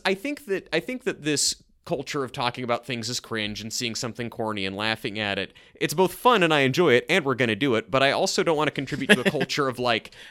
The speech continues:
Speaker 1: anytime somebody does something outlandish or fun or creative, that it's just fodder for jokes and fodder for taking pot shots at, because this is ambitious
Speaker 2: Yeah.
Speaker 1: that they did this. This is a good
Speaker 2: Yes.
Speaker 1: bit, this is a good bit of fun, and it would have been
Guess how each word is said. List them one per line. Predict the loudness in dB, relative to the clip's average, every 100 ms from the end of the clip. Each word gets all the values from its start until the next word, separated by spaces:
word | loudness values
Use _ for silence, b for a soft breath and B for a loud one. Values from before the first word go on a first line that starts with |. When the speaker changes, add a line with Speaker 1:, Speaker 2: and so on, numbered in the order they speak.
| -2
Speaker 1:
anytime | 0 0 0 0
somebody | 0 0 0 0
does | 0 0
something | -2 -4 -4
outlandish | -4 -4 0 0 0 -2 -4
or |
fun | -6 -2 0 0
or | -2 -4
creative, | -6 -6 -4 0 0 -2 -4 -4
that | -4
it's | -4 -4 -6
just | -4 -2 -2 -4 b b b b b
fodder | -6 2 2 2
for | 0 -4
jokes | 2 0 0 -2 0
and | -2
fodder | -2 0 0
for | -2
taking | -2 -2 -2 -6
pot | -2 -2 -2
shots | -6 -4
at, | -4
because | -2 -2 -2
this | -2
is | -2 0
ambitious | 0 0 0 0 0 2
Speaker 2:
Yeah. | 2 2 b
Speaker 1:
that | -4
they | 0 0
did | 0 -2
this. | -2 -2 -4 B
This | -4 0
is | 0
a | 0
good | 4 4
Speaker 2:
Yes. | 4
Speaker 1:
bit, | 0 -2 -2
this | -2
is | 0
a | 2
good | 2 2
bit | 2
of | 0 -2
fun, | -2 0 0 -2 -2
and | -2
it | 0
would | -2
have | -4 -2
been | -2 0 -4